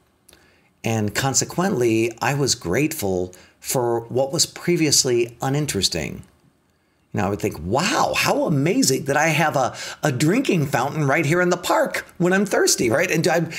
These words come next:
tears of joy would well up in my eyes and be blown away by what was mundane.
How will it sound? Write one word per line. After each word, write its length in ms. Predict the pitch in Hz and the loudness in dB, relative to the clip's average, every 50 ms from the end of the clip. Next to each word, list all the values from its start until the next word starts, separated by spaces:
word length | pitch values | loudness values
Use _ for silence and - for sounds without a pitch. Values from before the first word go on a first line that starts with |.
| - - - | -12 -6 -2
tears 380 | - - 233 240 233 202 - | 0 2 2 2 4 4 4
of 160 | 208 190 160 143 | 4 2 2 2
joy 500 | 127 117 - 220 233 208 226 220 180 175 | 2 4 4 4 4 4 4 2 2 2
would 220 | 165 165 165 151 | 2 2 2 2
well 280 | 135 143 175 196 190 208 | 2 2 2 4 2 2
up 140 | 190 - | 2 0
in 80 | 196 175 | 0 0
my 240 | 170 160 165 170 180 | 2 2 4 4 4
eyes 220 | 185 202 262 - | 2 2 0 0
and 80 | - 147 | 0 0
be 80 | 147 | 0
blown 480 | 143 127 131 143 180 202 190 196 202 196 | 0 0 0 2 2 2 4 4 4 4
away 540 | 190 185 175 180 190 196 160 120 98 95 - - - - - - | 4 4 4 4 4 4 2 2 0 -2 -4 -6 -10 -10 -6 -2
by 140 | - 147 139 | 0 2 2
what 260 | 143 143 160 156 151 | 4 2 2 2 2
was 200 | 151 151 120 117 | 2 0 2 2
mundane. 840 | 151 139 143 151 151 147 139 123 127 143 160 143 113 87 - - 85 | 2 2 2 2 2 2 2 2 2 2 2 0 0 -4 -6 -8 -14